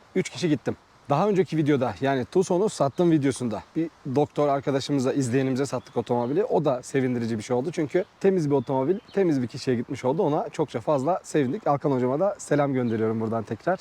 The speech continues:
Şimdi sizi fazla bekletmeyeyim. Yeni otomobili açıklayarak başlayayım. Almış olduğum yeni otomobil iki bin on dokuz model,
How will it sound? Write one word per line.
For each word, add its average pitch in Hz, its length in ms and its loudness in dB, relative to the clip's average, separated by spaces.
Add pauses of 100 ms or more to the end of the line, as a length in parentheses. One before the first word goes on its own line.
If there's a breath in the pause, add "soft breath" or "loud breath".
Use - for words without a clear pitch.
(140)
Şimdi 180 200 0
sizi 180 160 0
fazla 190 300 2
bekletmeyeyim. 180 480 0 (120)
Yeni 160 220 4
otomobili 160 520 0
açıklayarak 156 540 0
başlayayım. 139 360 0 (300)
Almış 185 280 2
olduğum 202 240 4
yeni 196 160 4
otomobil 190 440 2
iki 175 180 0
bin 185 80 6
on 202 160 4
dokuz 156 220 2
model, 156 360 4